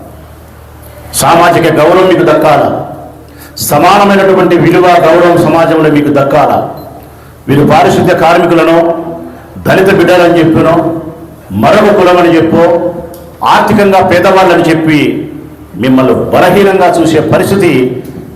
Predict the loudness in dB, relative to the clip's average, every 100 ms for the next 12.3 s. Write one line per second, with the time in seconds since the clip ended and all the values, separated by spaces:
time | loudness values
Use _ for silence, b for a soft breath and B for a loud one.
0 | -8 -4 0 0 2 2 2 2 2 0
1 | -2 -2 0 2 2 2 2 2 2 2
2 | 0 0 2 2 2 0 -2 0 -2 -2
3 | -6 -8 -6 -4 -2 -2 -4 -2 0 2
4 | 0 -2 -2 -4 -2 -2 -2 -4 -6 -10
5 | -12 -12 -10 -8 -6 -4 -2 -2 -2 -2
6 | -2 -2 -2 -2 -2 -2 -2 -2 -4 -2
7 | -4 -4 -4 -4 -4 -4 -4 -4 -6 -6
8 | -6 -12 -14 -14 -14 -14 -16 -18 -4 0
9 | 0 2 2 2 2 0 -2 -6 -10 -14
10 | -18 -20 -8 -2 0 2 0 0 0 2
11 | 2 0 2 2 2 0 0 2 2 2
12 | 2 0 -4